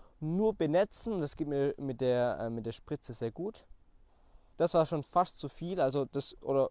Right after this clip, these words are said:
grad okay noch. Und jetzt suchen wir uns das ganze Unkraut hier raus und spritzen es alles ab. Man sieht es natürlich auch sehr geschickt, wenn wir so einen kleinen Klee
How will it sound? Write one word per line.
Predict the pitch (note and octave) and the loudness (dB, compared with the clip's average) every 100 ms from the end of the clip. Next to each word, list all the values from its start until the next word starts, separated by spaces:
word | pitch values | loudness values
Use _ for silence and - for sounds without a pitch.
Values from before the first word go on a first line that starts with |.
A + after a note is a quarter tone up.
| B2 | -2
grad | C3 D#3+ - | 4 4 4
okay | D3+ - F#3+ | -2 2 2
noch. | G3 G#3 - - - - | 4 2 0 -18 -20 -4
Und | D#3 F3 | 2 4
jetzt | F#3+ | 4
suchen | - G#3 G#3 | 2 0 4
wir | F#3 | 4
uns | F#3 D#3 | 4 0
das | D3+ | 2
ganze | D#3+ D3+ | 2 2
Unkraut | G3+ G#3+ F3+ F3+ | -2 2 2 2
hier | F3+ | 2
raus | E3 G#3 A#3+ - _ - - - - | 4 4 0 -10 _ -20 -20 -20 -16
und | - D#3 D#3+ - | -2 0 0 -4
spritzen | D3+ - E3 - F3 C3 | -12 -4 -4 -4 -6 -4
es | C3+ - | -4 -8
alles | - F3+ G3+ - | 4 4 4 2
ab. | F#3 A3+ - - - - - - | 2 2 -4 -20 -20 -20 -20 0
Man | C#3+ D3 | 2 2
sieht | - G3+ A#3+ | -2 -2 0
es | G#3 G3+ | 0 0
natürlich | F3 F3+ - | 0 0 4
auch | C#3+ | 2
sehr | C#3 D#3+ | 6 2
geschickt, | C3+ - - - - | 2 0 -2 -4 -4
wenn | C3+ | -2
wir | C#3 | 0
so | C3 | -2
einen | C#3 | -4
kleinen | B2+ C#3 C3 A#2+ | 4 4 4 -4
Klee | - F#3 A3 | -2 0 2